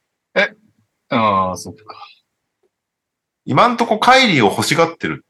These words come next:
Speaker 2: ていうチームが、マブスギ以外別にいないんだよね。
Speaker 1: あー、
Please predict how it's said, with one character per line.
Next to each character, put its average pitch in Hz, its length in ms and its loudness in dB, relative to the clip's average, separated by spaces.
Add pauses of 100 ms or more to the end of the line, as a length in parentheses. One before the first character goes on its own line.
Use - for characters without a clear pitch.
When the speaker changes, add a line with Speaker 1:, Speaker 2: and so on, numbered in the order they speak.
Speaker 2:
て 87 80 -8
い 78 100 -4
う 78 80 -6
チ - 180 -4
ー 85 80 -2
ム 76 100 -8
が、 71 220 -6 (220)
マ 117 200 2
ブ 196 80 2
ス 202 140 0
ギ 190 120 0
以 - 20 -4
外 80 180 2
別 90 220 -6
に 98 120 -2
い - 20 -2
な 127 100 0
い 113 40 0
ん 73 80 -6
だ - 80 -12
よ - 80 -18
ね。 - 180 -16 (680)
Speaker 1:
あ - 20 -4
ー、 - 20 -4